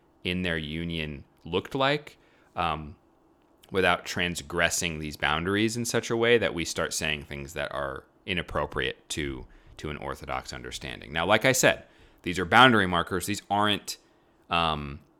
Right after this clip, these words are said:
actually, like, positive claims here. You know, this is saying what, what is sort of the edge. This isn't saying,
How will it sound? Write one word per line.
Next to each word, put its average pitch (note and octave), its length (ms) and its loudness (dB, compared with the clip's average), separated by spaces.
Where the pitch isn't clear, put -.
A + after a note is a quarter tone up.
actually, F2+ 520 4
like, - 260 -4
positive E2+ 560 4
claims F2+ 560 -2
here. - 360 -14
You F2 100 0
know, C2+ 240 -4
this G#2+ 180 0
is G2+ 100 0
saying F2+ 420 2
what, D#2+ 300 2
what F#2+ 460 2
is F2+ 180 -2
sort F2 200 0
of D2 100 -4
the D2 300 -6
edge. G2 520 4
This G2 160 0
isn't G2 260 -2
saying, E2+ 540 2